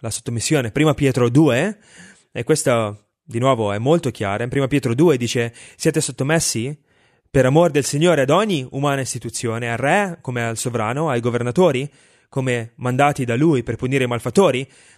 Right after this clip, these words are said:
e per dar lode a quelli che fanno il bene." O, e tra l'altro, biblicamente il governo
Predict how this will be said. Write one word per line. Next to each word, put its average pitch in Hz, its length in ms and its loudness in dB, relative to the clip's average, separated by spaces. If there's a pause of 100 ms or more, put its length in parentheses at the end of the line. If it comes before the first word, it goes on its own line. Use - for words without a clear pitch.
(140)
e 127 80 -12
per 139 140 -2
dar 135 180 -2
lode 110 440 -4 (240)
a 123 100 -6
quelli 107 220 -4
che 107 100 -10
fanno 104 200 -12
il 110 60 -6
bene." 127 480 0
O, 120 140 -2
e 117 40 2
tra 156 120 2
l'altro, 117 380 0
biblicamente 151 640 0
il 139 80 -2
governo 143 480 -2